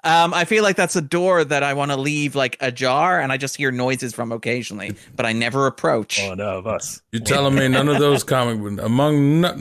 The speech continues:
Speaker 3: none of those.
Speaker 2: You don't got any
Speaker 3: You don't
Speaker 2: manga
Speaker 3: have a manga
Speaker 2: behind
Speaker 3: in
Speaker 2: you?
Speaker 3: there?
Speaker 1: I, I don't actually. Like, I'm re-, that's a real blind spot. The only manga I have is the Batman, or Batmanga, as it is.
Speaker 3: Ooh.
Speaker 1: Um,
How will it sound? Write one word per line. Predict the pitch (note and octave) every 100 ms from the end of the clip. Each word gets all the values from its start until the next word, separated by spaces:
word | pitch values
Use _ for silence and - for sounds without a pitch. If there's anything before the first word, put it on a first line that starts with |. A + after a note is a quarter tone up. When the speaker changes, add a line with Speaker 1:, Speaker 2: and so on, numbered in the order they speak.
| C#3
Speaker 3:
none | G#3
of | G#3
those. | D#3+ D3
Speaker 2:
You |
don't | G3
got | F#3 E3+
any | F3
Speaker 3:
You | E3+
don't |
Speaker 2:
manga | F3 F#3 D3
Speaker 3:
have | D3+
a | D3
manga | C#3+ D#3 G3
Speaker 2:
behind | G3+ E3
Speaker 3:
in |
Speaker 2:
you? | A#3+
Speaker 3:
there? | D3+ B2+ B2+ -
Speaker 1:
I, | - G#3 -
I | A3+ F#3
don't | A3 C#4 C4+
actually. | D#3 B2+ C#3+
Like, | D3+
I'm | F3+ E3+
re-, | F3+
that's | F#3 F#3
a | -
real | D3+ F#3+ G#3+
blind | D#3 F3 F#3+
spot. | - A#2 A2+
The | D#3+
only | G#3 G#3
manga | F#3+ F#3 E3+ E3
I | A#2+ C#3+
have | C#3 C3+ C3+
is | - B2+ B2
the | C3
Batman, | A#2+ - - B2 A#2 A2 A2+ - -
or | B2 B2
Batmanga, | A2+ C3+ C3+ B2 A#2 C#3 A2+ F#2 -
as | A#2+
it | -
is. | C2+ -
Speaker 3:
Ooh. | -
Speaker 1:
Um, | A2+ G#2+ G#2+ A2+